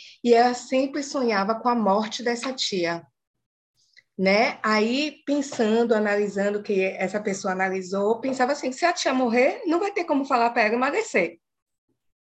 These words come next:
né? E ela ficava, "Como é que eu quero que minha tia morra? Lógico que não, não sei o que e tal."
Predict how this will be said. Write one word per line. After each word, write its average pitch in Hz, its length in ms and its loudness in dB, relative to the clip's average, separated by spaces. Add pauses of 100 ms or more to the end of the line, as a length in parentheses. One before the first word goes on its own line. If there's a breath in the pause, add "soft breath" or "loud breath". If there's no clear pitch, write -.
né? 196 320 0 (280 loud breath)
E 240 100 4
ela 240 160 4
ficava, 247 340 -2
"Como 415 180 -6
é 415 60 -6
que 403 80 -14
eu - 100 -14
quero 339 380 0
que 330 100 -2
minha 302 220 0
tia 277 200 -2
morra? 247 440 0
Lógico 302 400 -4
que 339 100 -4
não, 269 320 -2
não 285 80 -6
sei 254 120 -6
o - 20 -8
que 220 120 2
e 220 180 -4
tal." 196 260 0